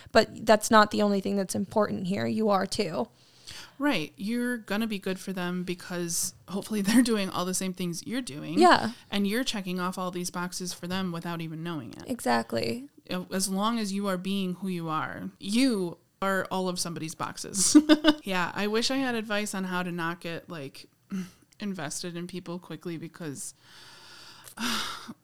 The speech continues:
Speaker 2: Girl, I do the
Speaker 1: I,
Speaker 2: same
Speaker 1: I
Speaker 2: thing.
Speaker 1: think that's just, like, paying attention. I say it all the time, like a broken record, of, like, just paying attention to your energy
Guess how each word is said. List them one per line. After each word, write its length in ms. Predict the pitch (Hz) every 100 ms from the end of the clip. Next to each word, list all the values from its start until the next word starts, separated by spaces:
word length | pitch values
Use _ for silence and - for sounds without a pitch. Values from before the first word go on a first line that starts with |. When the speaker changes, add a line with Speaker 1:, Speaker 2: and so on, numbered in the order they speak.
| -
Speaker 2:
Girl, 260 | 214 208 190
I 120 | 170
do 140 | 202 196
the 80 | 226
Speaker 1:
I, 100 | -
Speaker 2:
same 140 | 214 247
Speaker 1:
I 100 | 320
Speaker 2:
thing. 80 |
Speaker 1:
think 180 | 311 311
that's 280 | 339 381 -
just, 180 | 359 359
like, 240 | 370 -
paying 260 | - 240 240
attention. 460 | 254 220 214 226
I 120 | 233 226
say 240 | 220 214
it 40 | 220
all 120 | 226
the 100 | 226
time, 240 | 220 196
like 160 | 208 208
a 60 | 208
broken 340 | 196 185 196
record, 520 | 190 190 214 214 220
of, 240 | - 208 208
like, 240 | 202 202
just 240 | 220 208
paying 200 | - 202
attention 460 | 208 220 208 233 226
to 100 | 233
your 220 | 214 202
energy 640 | 190 175 196 202 226 269